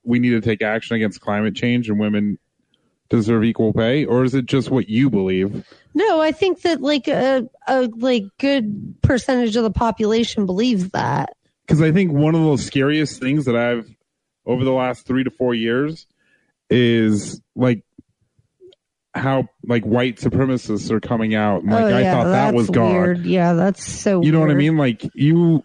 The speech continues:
Speaker 1: we wanna believe that most people believe in this, but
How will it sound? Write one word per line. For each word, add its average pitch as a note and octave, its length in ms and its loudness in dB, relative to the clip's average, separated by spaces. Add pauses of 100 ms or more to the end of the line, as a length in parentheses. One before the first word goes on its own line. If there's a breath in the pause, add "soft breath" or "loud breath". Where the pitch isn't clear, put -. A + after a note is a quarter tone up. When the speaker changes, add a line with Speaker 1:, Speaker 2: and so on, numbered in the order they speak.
Speaker 1:
we F3+ 140 2
wanna E3+ 400 2
believe D3+ 760 0 (680)
that D3+ 240 0
most D#3+ 260 2
people D#3+ 280 0
believe E3 300 2
in F3 100 0
this, F#3+ 240 0
but B2 220 -2